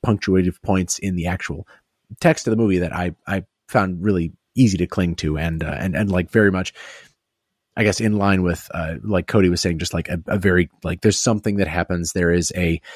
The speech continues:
uh, a punctuative point in each broad scene, in each act that sort of, like, carries both the story and gives us a little bit better picture of Willard, uh,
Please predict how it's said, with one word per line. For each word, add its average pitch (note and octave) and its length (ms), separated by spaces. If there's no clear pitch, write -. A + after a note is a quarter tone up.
uh, E2 200
a G2 80
punctuative G#2+ 680
point F#2+ 460
in G2+ 200
each - 440
broad G2 560
scene, F#2 380
in E2+ 100
each F#2 200
act - 420
that F2+ 260
sort F2+ 180
of, D#2+ 80
like, F2 280
carries G2+ 280
both F#2+ 260
the - 60
story C3+ 420
and G2+ 320
gives F#2 160
us F2+ 120
a F#2+ 40
little F#2 120
bit F2 160
better F#2+ 240
picture G2 320
of E2 120
Willard, F2 460
uh, F2 100